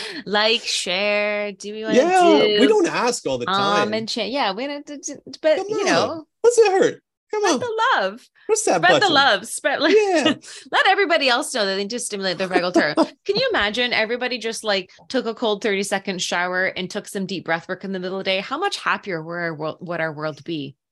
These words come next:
Speaker 1: Spread the information, you guys. Spread the love.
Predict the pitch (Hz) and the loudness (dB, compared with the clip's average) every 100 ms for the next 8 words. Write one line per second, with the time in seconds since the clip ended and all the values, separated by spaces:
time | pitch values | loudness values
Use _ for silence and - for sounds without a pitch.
0 | _ _ _ _ _ _ - - - 220 | _ _ _ _ _ _ -14 -12 -2 0
1 | 240 226 254 240 247 214 196 202 190 175 | 0 0 0 0 -2 -2 -2 -4 -6 -10
2 | 160 156 151 156 - 190 175 180 180 170 | -6 -4 -2 -4 -8 -6 -4 -2 0 0